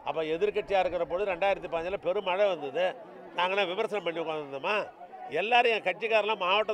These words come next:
தூரம் எல்லாத்தையும் பொருளை வாங்கி கொண்டு வந்து, சைதாப்பேட்டை போன்ற பகுதியில் ரொம்ப பாதிக்கப்பட்ட பகுதியெல்லாம் நாங்க போய் தெரு தெருவா கொண்டு போய் கொடுத்துட்டு வந்தோம் நாங்கெல்லாம்.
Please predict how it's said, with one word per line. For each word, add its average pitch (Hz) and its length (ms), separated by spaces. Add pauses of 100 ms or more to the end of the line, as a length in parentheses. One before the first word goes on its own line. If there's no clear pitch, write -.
தூரம் 214 280
எல்லாத்தையும் 196 320
பொருளை 202 200
வாங்கி 202 220
கொண்டு 185 240
வந்து, 202 180 (400)
சைதாப்பேட்டை 208 580
போன்ற 190 200
பகுதியில் 196 260
ரொம்ப 208 140 (120)
பாதிக்கப்பட்ட 190 760
பகுதியெல்லாம் 190 380
நாங்க 190 200
போய் 196 180
தெரு 214 200
தெருவா 220 260
கொண்டு 185 220
போய் 175 160
கொடுத்துட்டு 170 280
வந்தோம் 147 220
நாங்கெல்லாம். 135 360